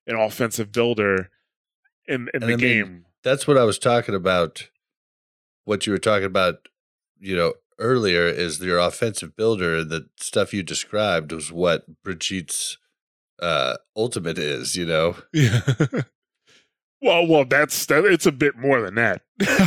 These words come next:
Speaker 1: I'll, I'll definitely say that much. Um, but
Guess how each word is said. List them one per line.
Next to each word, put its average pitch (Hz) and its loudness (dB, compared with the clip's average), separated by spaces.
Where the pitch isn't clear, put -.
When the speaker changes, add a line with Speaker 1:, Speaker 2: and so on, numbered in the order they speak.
Speaker 1:
I'll, 151 6
I'll 127 4
definitely 123 2
say 110 2
that 107 2
much. 92 -6
Um, 95 -2
but 120 2